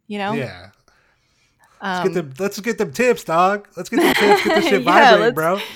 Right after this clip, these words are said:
Speaker 1: yeah.
Speaker 2: Let me have your
Speaker 1: Um,
Speaker 2: moan.
Speaker 1: so I guess I'm just my, I'm myself. I'm just more amplified version of myself.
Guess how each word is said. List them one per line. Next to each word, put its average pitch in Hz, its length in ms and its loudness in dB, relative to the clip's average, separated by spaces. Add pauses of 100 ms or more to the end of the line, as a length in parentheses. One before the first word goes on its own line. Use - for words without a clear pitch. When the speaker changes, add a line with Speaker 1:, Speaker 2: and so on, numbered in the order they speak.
(220)
Speaker 1:
yeah. 233 500 -2 (380)
Speaker 2:
Let 160 100 -16
me 190 80 -6
have 233 100 2
your 220 120 2
Speaker 1:
Um, 202 80 -2
Speaker 2:
moan. 147 260 -10 (680)
Speaker 1:
so 339 320 0
I 339 120 -2
guess 392 220 -4
I'm 427 100 -4
just 415 200 -2
my, 277 320 -2
I'm 277 200 0
myself. 220 540 -2
I'm 220 140 -4
just 226 180 -10
more 226 240 -6
amplified 208 840 -8
version 202 360 -10
of 208 140 -10
myself. 226 880 -8